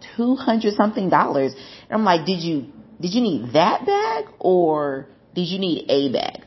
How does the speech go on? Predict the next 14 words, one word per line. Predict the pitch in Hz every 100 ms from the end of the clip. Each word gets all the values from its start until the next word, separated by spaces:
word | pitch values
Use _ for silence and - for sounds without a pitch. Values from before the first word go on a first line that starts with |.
| _ -
'Cause, | 156 135
you | 165 185
know, | 120
Target | 214 480 262
got | 139 131
some | 123
cute | 135 135
bags. | 156 156 - - - - - -
And | 180
so | 175 165 147 139 - -
defining | 165 170 - 170 220 240 254 247 139
what | 151 -
you | 143 147
want | 131 123 127 143 -